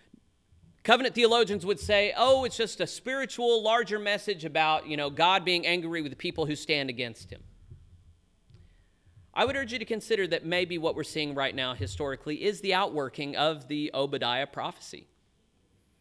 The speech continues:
that this ancient hatred has been carried forward into the present and it has biblical implications. I would urge you to consider that when you open your Old Testament, it's not about something that's canceled and gone and has no more power over us anymore,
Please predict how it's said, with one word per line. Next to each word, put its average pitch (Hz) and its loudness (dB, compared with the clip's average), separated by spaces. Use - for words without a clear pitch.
that 151 4
this - -4
ancient 160 -4
hatred 151 -4
has 139 0
been 160 -6
carried 151 -4
forward 143 -2
into 143 -10
the 156 -6
present 127 -6
and 131 -6
it 90 -6
has 143 -6
biblical 175 -6
implications. - -10
I 180 8
would 214 4
urge 214 0
you 220 -2
to 196 -4
consider 208 0
that 180 0
when 196 -2
you 190 -2
open 214 0
your 185 -4
Old 185 -2
Testament, 180 -4
it's 147 -8
not 180 0
about 165 2
something 175 -6
that's 143 -4
canceled 185 -6
and 139 -4
gone 180 0
and 147 -4
has 135 -4
no 160 0
more 185 -2
power 175 0
over 165 -2
us 160 -2
anymore, 139 -4